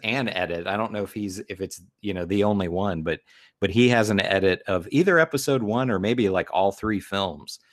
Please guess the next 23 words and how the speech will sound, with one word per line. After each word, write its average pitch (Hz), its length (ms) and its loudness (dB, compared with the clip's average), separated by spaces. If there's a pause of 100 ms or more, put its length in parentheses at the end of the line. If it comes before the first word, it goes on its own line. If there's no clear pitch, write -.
(220)
where 98 140 -2
he 113 100 2
just 107 240 -2
cuts - 300 -4
out, 90 280 2
you 92 120 -8
know, 82 120 -6
what 85 200 -4
he 90 100 -8
thought 85 320 -4
was, 78 200 -10 (200)
was 85 180 -10
bad. 80 480 -4
And 71 220 -14 (540)
it's 90 160 -6
supposed 90 340 -4
to 87 80 -2
be, 80 400 -2
I 107 80 0
think 117 160 0
you 85 80 -4
can 80 140 -4
maybe, 85 260 -2